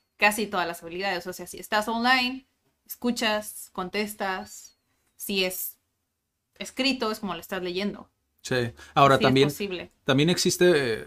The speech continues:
Speaker 2: eh, algo que he visto en, en algunas personas que es como no les gusta casi como interactuar
Speaker 1: Ujú.
Speaker 2: como por micrófono dentro del videojuego, como que les da pena.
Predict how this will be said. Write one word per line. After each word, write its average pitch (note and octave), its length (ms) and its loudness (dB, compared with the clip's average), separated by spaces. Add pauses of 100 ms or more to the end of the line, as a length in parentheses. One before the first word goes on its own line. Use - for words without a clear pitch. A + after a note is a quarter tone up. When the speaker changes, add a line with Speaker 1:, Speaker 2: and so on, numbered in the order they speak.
(160)
Speaker 2:
eh, G#2+ 400 -4
algo C3 320 2
que G#2+ 400 0
he G#2+ 40 -2
visto C3+ 460 0
en, G#2+ 480 -2
en A2+ 160 -6
algunas A#2 400 -2
personas A#2+ 640 -4
que G#2+ 200 -2
es G#2+ 140 -4
como B2 480 -4 (1200)
no C#3 280 4
les C#3 340 4
gusta C#3 760 0 (840)
casi C3 480 2
como B2+ 340 -2
interactuar A#2+ 1160 0 (520)
Speaker 1:
Ujú. G3 180 -8
Speaker 2:
como A#2+ 260 -4
por A#2+ 160 0
micrófono A#2+ 640 -2
dentro A#2+ 400 -2
del C#3 80 0
videojuego, C3+ 480 -2
como C3+ 180 -6
que B2 80 -4
les A2 140 -2
da A2+ 180 -2
pena. C3+ 340 -2